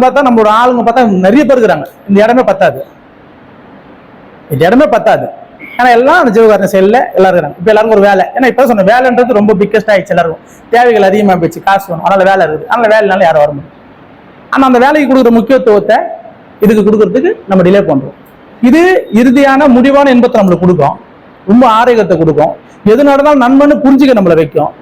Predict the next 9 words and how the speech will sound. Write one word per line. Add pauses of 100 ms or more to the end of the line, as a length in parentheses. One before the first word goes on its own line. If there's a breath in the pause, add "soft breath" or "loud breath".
(200)
ஆனா
இதுக்குள்ள
நம்ம
வர்றதுக்கு (240)
டிலே
பண்ணிக்கிறோம். (840)
மத்த (100)
விஷயத்துக்கு
நம்ம